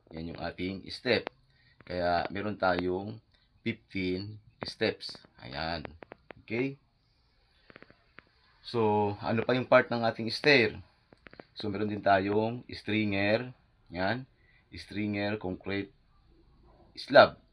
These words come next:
Ayan, ito yung pinakang stringer mismo ng hagdan. So, ang minimum niya na thickness ay ten centimet-, ten centimeter. Ayan, ito yung ating, ito yung stringer,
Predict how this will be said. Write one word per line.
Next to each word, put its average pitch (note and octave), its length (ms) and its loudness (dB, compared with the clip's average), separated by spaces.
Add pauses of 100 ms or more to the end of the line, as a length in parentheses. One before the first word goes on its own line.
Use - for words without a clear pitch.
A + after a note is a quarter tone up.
(360)
Ayan, F2 260 -4
ito - 160 -10
yung F2 80 -8
pinakang F2+ 480 -6
stringer F#2 400 -6
mismo F#2+ 320 -6
ng E2 240 -6
hagdan. F2 320 0 (560)
So, G#2+ 160 -2
ang G#2 80 -2
minimum A#2 400 0
niya A2 160 0
na A2 80 -2
thickness A2 480 -4
ay G2+ 480 2 (640)
ten G2 560 -4
centimet-, E2+ 560 -10 (160)
ten G2+ 160 -4
centimeter. F2+ 720 -4 (720)
Ayan, F2 240 -4
ito D#2 160 -16
yung D2 140 -10
ating, E2+ 420 -6 (880)
ito F#2 160 -6
yung G#2+ 560 2
stringer, F#2 640 -4